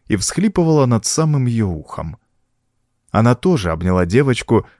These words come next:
и села на постели, глядя невидящими глазами на горевшую свечу. В крепости было тихо. Умолкли и песни буконьеров на берегу.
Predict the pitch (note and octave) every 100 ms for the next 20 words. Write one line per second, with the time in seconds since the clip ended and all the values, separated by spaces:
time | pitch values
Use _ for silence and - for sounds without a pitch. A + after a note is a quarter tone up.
0 | _ _ - A#2+ A#2 B3 G3 B2 - G2+
1 | - F#3 F3+ D#3+ A#2+ _ _ - F#2+ G2
2 | F3 E3 B2 G#2 D#3 C#3 - A2 F#2 F2+
3 | E2+ A2+ A#2+ G2+ F2 E2+ F2+ F#2 - F2+
4 | - F#2+ G2+ - E2 D#2 _ _ _ _
5 | _ _ _ _ - - G2 G2+ G2+ -
6 | E2+ F2+ F#2 - B2+ G2 - - - _
7 | _ _ _ _ _ _ - G#2 B2 G#3+
8 | - F3+ B2+ E3+ F#3 F3+ D#3 B2+ F#2+ E2+
9 | F#2+ G#2+ - F#2 G2 A#2 B2 E2+ -